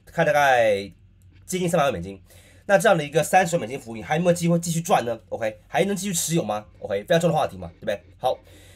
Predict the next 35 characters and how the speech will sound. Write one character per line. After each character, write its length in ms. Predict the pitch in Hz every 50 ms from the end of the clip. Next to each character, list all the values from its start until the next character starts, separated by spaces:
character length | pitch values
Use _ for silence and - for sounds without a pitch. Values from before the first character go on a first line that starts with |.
| - _ - - - -
那 160 | 190 196 175
如 100 | 175 208
果 140 | 208 196 160
说 200 | 165 175 180 180
你 220 | 175 160 127 113
是 180 | 107 - 175 165
第 220 | 165 - 180 190
一 40 | 190 170
次 160 | - - 160
观 120 | 165 160
看 60 | 160
我 60 | 156 113
的 40 |
视 140 | 101 - -
频， 160 | 120 110 101
请 220 | 92 - - 185 175
点 160 | 165 143 110
击 100 | 87 104
我 60 | 113
们 160 | 107 104 107 -
影 180 | - 117 98
片 200 | - - 139 117
下 280 | 113 - - 185 123 120
方 140 | 117 139 135
的 60 | 117
链 120 | 120 120
接， 60 | 101 -
加 100 | - 117
入 60 | 107
社 100 | 110 110
区， 160 | 95 113 120 -
一 60 | -
些 120 | - - 147
比 60 | 110
较 180 | - 123 117